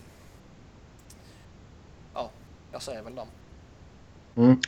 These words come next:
Speaker 2: Hur mycket gottar du dig åt att både Chicago och L A rök i första rundan?
Speaker 1: <laughs> Behöver du ens fråga det?
Speaker 2: Nej, men jag tänkte du, du kan få en minut här och bara...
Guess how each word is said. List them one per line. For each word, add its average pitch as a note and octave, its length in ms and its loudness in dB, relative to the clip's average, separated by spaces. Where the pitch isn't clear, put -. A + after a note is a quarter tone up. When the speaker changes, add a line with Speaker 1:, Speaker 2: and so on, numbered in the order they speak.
Speaker 2:
Hur E3 100 12
mycket F3 260 12
gottar D3+ 360 12
du C#3 180 12
dig B2 140 12
åt D3 180 12
att C#3 100 12
både B2+ 320 12
Chicago A2+ 540 12
och B2 160 12
L B2 140 12
A - 40 12
rök D3+ 460 12
i A#2 40 6
första A#2 260 10
rundan? G2+ 380 8
Speaker 1:
<laughs> - 520 -6
Behöver C3+ 240 6
du C3+ 60 0
ens A#2 160 -2
fråga E3 440 -2
det? F3+ 80 -2
Speaker 2:
Nej, E3+ 200 12
men E3 80 12
jag E3 100 12
tänkte D3 240 12
du, D3+ 260 12
du C#3 100 8
kan D3 140 12
få D3+ 160 12
en D3+ 100 12
minut C#3+ 280 12
här A#2 140 12
och A2+ 80 12
bara... A#2+ 160 12